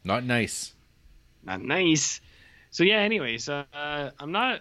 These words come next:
Speaker 2: I'm not a huge fan of My Own Private Idaho. I just,
Speaker 1: Yeah.
Speaker 2: at a certain point, I went, "Who cares?"
Speaker 1: Yep.
Speaker 2: You know, who gives a shit?
Speaker 1: Yeah, I, I, I just don't think it's one of his better movies.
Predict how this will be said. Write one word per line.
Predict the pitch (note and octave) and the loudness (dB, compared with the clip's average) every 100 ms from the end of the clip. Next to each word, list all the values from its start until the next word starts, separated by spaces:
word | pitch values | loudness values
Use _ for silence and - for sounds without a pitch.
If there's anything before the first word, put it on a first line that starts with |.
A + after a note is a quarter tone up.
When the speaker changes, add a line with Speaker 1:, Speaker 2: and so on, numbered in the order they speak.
| - | -8
Speaker 2:
I'm | C#3+ | -4
not | G#3+ | -2
a | C4 | -2
huge | - C3+ F#3 - | -4 -4 -4 -4
fan | A3 A3 B3 | -4 -2 -4
of | G#3 | -4
My | G#3 | -2
Own | A3 | -2
Private | A3+ A#3 A#3 | -2 -2 -2
Idaho. | B3 A#3+ C#4+ | 0 0 2
I | F3 | 0
just, | D3 D#3+ - _ _ _ _ - _ _ _ _ | 2 0 0 _ _ _ _ -20 _ _ _ _
Speaker 1:
Yeah. | - - | -12 0
Speaker 2:
at | C#3+ | 2
a | C3+ | 2
certain | F#3 F3+ | 2 0
point, | - E3+ E3+ D#3+ | 2 0 2 0
I | |
went, | C#3 C3+ A#2+ _ - _ - - - - - | 0 0 -4 _ -20 _ -20 -20 -20 -20 -6
"Who | C#3 C#3+ | -4 -4
cares?" | A2 G#2 A2 - - _ _ - - - - - | -6 -6 -6 -10 -14 _ _ -16 -16 -16 -20 -16
Speaker 1:
Yep. | - - - - - - - - | -16 -16 -20 -20 -20 -20 -14 -8
Speaker 2:
You | B2 | -2
know, | A#2+ C#3 - _ - | 0 -2 -6 _ -6
who | D3+ | -4
gives | C3+ A2 | -4 -6
a | G#2+ | -4
shit? | - - | -2 6
Speaker 1:
Yeah, | F3 | 8
I, | C#3 C3+ - - | 8 0 -4 -2
I, | C#3+ A#2 | -2 0
I | A#2+ G2+ _ _ | -2 -2 _ _
just | - F2+ - - | -10 -10 -10 -12
don't | F2 E2 | -12 -10
think | F2+ E2 | -12 -12
it's | F2 F2+ | -12 -10
one | F2+ | -8
of | F2+ | -8
his | E2+ | -10
better | F2+ F#2+ | -8 -6
movies. | G2 G2+ G2 - | -6 -8 -10 -14